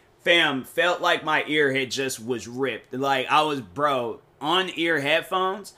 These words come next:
should not be that co-, like, uncomfortable. And it's so weird, like, how the headphones were, like, uncomfortable at times, but then the times where I was really, like, you know, using them, then they wasn't, like, uncomfortable. Like, if I'm outside exercising,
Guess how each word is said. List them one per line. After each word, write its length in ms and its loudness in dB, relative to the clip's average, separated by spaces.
should 300 0
not 300 2
be 140 -2
that 340 0
co-, 240 -10
like, 260 0
uncomfortable. 720 -6
And 140 0
it's 160 2
so 240 4
weird, 320 4
like, 220 2
how 420 6
the 140 2
headphones 760 2
were, 720 2
like, 400 0
uncomfortable 680 -2
at 160 2
times, 560 0
but 140 2
then 160 4
the 80 -2
times 420 2
where 120 2
I 100 6
was 240 -2
really, 320 -2
like, 300 2
you 100 -8
know, 400 -2
using 680 -2
them, 260 -2
then 120 -4
they 100 2
wasn't, 600 -2
like, 420 0
uncomfortable. 640 -6
Like, 260 0
if 160 -4
I'm 200 2
outside 680 2
exercising, 1000 -4